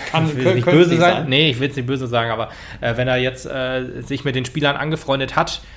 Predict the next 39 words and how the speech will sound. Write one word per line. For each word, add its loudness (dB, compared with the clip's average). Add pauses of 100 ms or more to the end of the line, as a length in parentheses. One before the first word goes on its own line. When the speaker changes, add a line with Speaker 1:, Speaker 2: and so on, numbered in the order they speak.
(260)
Speaker 2:
äh, -2
ist -10
es -6
ja 0
unwahrscheinlich, 0
dass -2
viele -2
von 0
denen 2
nächstes -4
Jahr 0
noch 0
da 6
sind. -4
Also -6
das -4
kann's 0
ja 4
nicht -2
sein, 0
dass 0
er -2
dann -4
hier 0
bleibt. -4
Aber -6
wenn -2
er -2
dann -2
sagt, -2
„Ich -16
arbeite -4
sehr 0
gerne 0
mit -4
Mario 2
Neumann, -4
mit -6
Daniel -2